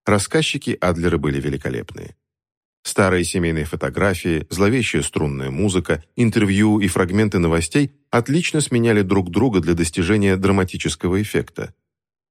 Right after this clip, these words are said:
Келлер вдруг осознала, что все эти интервью брала именно Джуди Адлер, и ей же принадлежал безликий голос за кадром,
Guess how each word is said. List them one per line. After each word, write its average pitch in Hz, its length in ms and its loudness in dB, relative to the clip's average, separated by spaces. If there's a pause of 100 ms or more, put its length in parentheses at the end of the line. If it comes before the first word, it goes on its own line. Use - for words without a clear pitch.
(200)
Келлер 110 360 4
вдруг 95 280 0
осознала, 98 680 0 (140)
что - 220 -2
все 123 220 0
эти 107 200 0
интервью 113 480 2
брала 98 280 2
именно 131 400 0
Джуди 113 460 -2
Адлер, 67 440 -2 (360)
и 117 80 2
ей 117 280 4
же 95 120 2
принадлежал 87 560 2
безликий 95 480 0
голос 92 340 2
за 104 160 -2
кадром, 67 480 -4